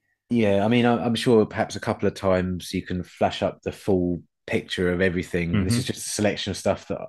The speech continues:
Speaker 1: I could stack on top of each other, to be honest with
Speaker 2: <laughs>
Speaker 1: you. Um, but, um, I, I, just a quick reminder, I, I auto bid for nine lots.
Speaker 2: Of course.
Speaker 1: Um, I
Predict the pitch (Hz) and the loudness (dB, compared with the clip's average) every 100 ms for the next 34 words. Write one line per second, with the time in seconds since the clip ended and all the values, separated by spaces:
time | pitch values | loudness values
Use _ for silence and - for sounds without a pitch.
0 | - 95 - 87 - 92 - - 90 104 | -8 -8 -6 -8 -4 -4 -4 -8 -4 -6
1 | - - 131 - 110 123 117 110 117 117 | -4 0 2 2 0 0 0 4 4 4
2 | - 117 127 147 - - - - - 117 | 2 4 4 2 -4 -6 -8 -12 -2 4
3 | 107 107 107 104 95 _ - - 104 123 | 6 6 2 -2 -6 _ -20 -20 0 2
4 | 117 117 - 107 104 104 - _ 110 110 | 2 2 2 4 2 -4 -8 _ 0 2
5 | 113 113 139 - 117 117 107 104 101 101 | 0 0 -2 -2 -2 0 2 2 2 2
6 | 95 95 95 95 - 101 95 - 123 117 | 2 4 4 2 0 -2 -2 2 4 4
7 | 110 95 95 90 - 95 101 92 92 90 | 4 2 4 0 -2 -2 2 2 2 2
8 | 85 - - - - _ _ - - - | 0 -2 -8 -8 -10 _ _ -20 -20 -20
9 | - - 98 92 87 87 87 87 85 85 | -12 -6 -2 0 2 2 2 0 -2 -6
10 | _ - 90 90 90 87 87 | _ 0 4 6 4 2 0